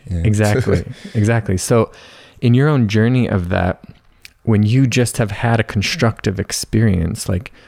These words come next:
Speaker 2: what does that feel like? H-, how do you know that it's been a constructive experience? How have you curated your, your life to get more of that and less of the other? What would you say about that?
Speaker 1: I think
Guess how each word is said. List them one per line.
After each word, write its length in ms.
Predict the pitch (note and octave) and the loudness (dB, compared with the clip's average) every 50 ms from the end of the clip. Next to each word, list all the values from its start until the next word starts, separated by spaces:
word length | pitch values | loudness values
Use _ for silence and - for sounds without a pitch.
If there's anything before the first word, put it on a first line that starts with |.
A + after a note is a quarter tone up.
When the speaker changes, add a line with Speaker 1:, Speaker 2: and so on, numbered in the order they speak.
| - - | -12 -2
Speaker 2:
what 100 | - C3 | -2 0
does 140 | C#3 D3 C#3+ | 0 0 0
that 180 | B2+ A2+ - - | -2 -2 -4 -4
feel 420 | - - - - C3+ C3 C3 B2+ | -10 -14 -4 0 2 4 4 4
like? 480 | G#2 F2+ E2 D2 G1+ - - - - - _ _ - | 2 2 0 -2 -6 -8 -12 -16 -18 -20 _ _ -14
H-, 60 | - - C3+ - A#2+ - | -8 -6 -6 -6 -4 -4
how 100 | C3 C3+ | -2 0
do 80 | B2+ | 2
you 60 | B2 A#2+ | 2 4
know 280 | G#2+ G#2 A2+ B2 C3+ | 4 4 4 4 2
that 140 | B2+ A2+ G2 | 2 0 0
it's 140 | F#2+ F2+ - | -2 -2 -2
been 120 | - G2 | -4 -2
a 60 | F#2+ E2+ | -2 -2
constructive 640 | - - F#2+ F2 - - - G2 - - G2 F#2 | -2 -4 -4 -4 -4 -4 -4 -4 -4 -6 -6 -6
experience? 680 | F#2+ F#2 - - - - - F#2+ F2 F2 E2+ E2+ F2 - | -6 -6 -8 -10 -12 -6 -6 -4 -4 -2 -4 -4 -6 -6
How 200 | - A2+ A2 A2+ | -4 -2 0 2
have 160 | A2 G#2+ G2+ | 2 2 2
you 220 | G#2 G2+ G#2 G2 - - - - - - - - _ - | 2 2 2 0 -2 -6 -18 -20 -20 -20 -20 -20 _ -14
curated 640 | - - - A#2+ A#2 A2+ A2 G#2+ G#2 G2+ G#2+ G2 F#2+ | -8 -2 0 2 4 4 4 2 2 0 0 -2 0
your, 300 | F#2+ G2 F#2+ F#2+ F#2 F2+ - - - | 0 0 2 2 0 -2 -4 -6 -4
your 220 | G2+ G#2 G2+ G2 | 0 2 2 2
life 500 | F#2 F#2 F#2+ G2 G#2+ G#2+ G2+ F#2 - - - | 2 2 2 2 2 2 0 -2 -4 -10 -10
to 180 | - - G2+ | -8 -6 -6
get 200 | F2+ G2+ - - | -2 -2 -2 0
more 360 | - G2 F#2 G2 G2 G2+ G2+ | 0 0 2 2 4 4 4
of 160 | G2 F#2 F2 F#2 | 2 2 0 0
that 220 | F#2 F#2+ F#2 F#2 | -2 0 0 0
and 140 | F#2 F2+ F#2 | 0 -2 -2
less 200 | F#2 F#2 - - | -2 -4 -4 -6
of 120 | - G2 G2+ | -10 -8 -8
the 120 | - - - | -8 -6 -6
other? 260 | G2 G2 F#2+ F#2+ - G2 | -6 -6 -6 -6 -6 -4
What 140 | G2+ G#2 - | -4 -4 -4
would 120 | - G2 | -4 -6
you 40 | - | -6
say 200 | - - - G2+ | -8 -6 -6 -4
about 260 | G2+ F#2+ G2 F#2 - | -4 -4 -6 -8 -8
that? 160 | - - - - | -10 -10 -8 -4
Speaker 1:
I 120 | - F#2 | -2 -2
think 360 | E2+ E2 F#2 G2 F#2+ F2+ F2+ | -2 -2 -2 -2 -2 -2 -4